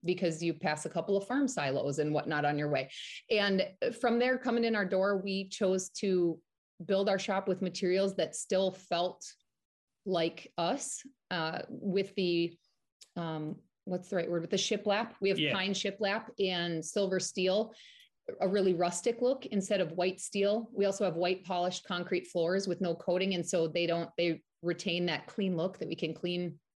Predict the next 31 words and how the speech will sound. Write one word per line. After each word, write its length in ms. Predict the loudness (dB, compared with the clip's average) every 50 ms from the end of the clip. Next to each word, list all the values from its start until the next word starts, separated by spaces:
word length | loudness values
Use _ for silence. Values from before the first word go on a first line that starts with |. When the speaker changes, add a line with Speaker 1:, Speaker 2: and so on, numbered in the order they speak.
| _ _ _ _ _ _ _ _ -8
Speaker 1:
to, 380 | -2 0 2 2 2 0 -2 -6 -4
you 80 | -4 -2
know, 80 | 0 0
a 40 |
nice 300 | 0 2 2 0 -2 -2
crisp 380 | -6 -6 -4 -2 -2 -2 -2 -4
white 320 | -2 0 2 2 0 -2 -4 -4
every 180 | -2 0 0 2
week. 240 | 2 2 0 0 -2
And 120 | -2 -2
that's 180 | -2 -2 -2 -2
what 220 | -2 -2 -2 -2
gets 180 | -4 -4 -2 -2
done 180 | -2 -2 0
every 200 | 0 0 0 0
weekend. 440 | 0 0 0 0 0 0 0 0 -2 -6 -16 -18 -18 -18 -16 -8 -2
Um, 320 | 0 0 0 0 -2 -2 -2
and 120 | 0 2 2
then 80 | 2
all 140 | 2 2 2
the 80 | 2 2
benches 500 | 2 2 2 2 2 2 2 2 2 2
are 380 | 2 4 4 2 2 0 -4 -8 _ _ _ _ _ _ _ -6
pine 520 | -2 -2 0 0 0 0 -2 -2 -4 -6 -10 _ _ _ _ _ -2
custom 360 | 0 0 0 2 0 -2 -2
cabinets 600 | 0 0 0 0 0 0 -2 -2 -4 -4 -4 -2
and 400 | 0 0 0 0 -2 -2 -4 -4
stainless 400 | -2 -2 -2 0 0 -2 -4 -2
steel 200 | -2 -2 -2 -2
tops, 460 | -2 -4 -4 -4 -4 -4 -6 -4 -4
and 120 | -4 -4